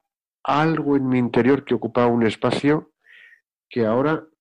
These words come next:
no estoy dispuesto a que se quede vacío. Y es que entró en mí, pues, la presencia viva de Jesús. Entonces, yo nací cuando nací de mi madre, pero renací, tuve un renacer en la vida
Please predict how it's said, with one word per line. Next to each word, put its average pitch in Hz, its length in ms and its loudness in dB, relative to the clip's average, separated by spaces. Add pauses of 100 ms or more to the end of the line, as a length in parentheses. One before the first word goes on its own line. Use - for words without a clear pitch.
no 123 280 -2
estoy 123 220 -4
dispuesto 117 480 -8
a 110 40 -4
que 107 80 -6
se - 120 -12
quede 107 160 -4
vacío. 101 500 -6
Y 107 140 -6
es 107 100 -10
que 139 140 -2
entró 123 420 -2
en 131 140 -2
mí, 165 280 -2 (640)
pues, 107 260 -4
la 107 100 4
presencia 123 560 0
viva 151 360 0 (760)
de 98 420 -6
Jesús. - 500 -14 (1040)
Entonces, 113 580 -10 (400)
yo 123 380 -2
nací 160 720 -2 (360)
cuando 101 340 -6
nací 98 240 -6
de 131 80 2
mi 151 80 0
madre, 165 360 -2 (680)
pero 117 300 4
renací, 113 680 0 (320)
tuve 135 200 2
un 135 120 0
renacer 135 640 2
en 127 240 0
la 139 100 2
vida 160 340 2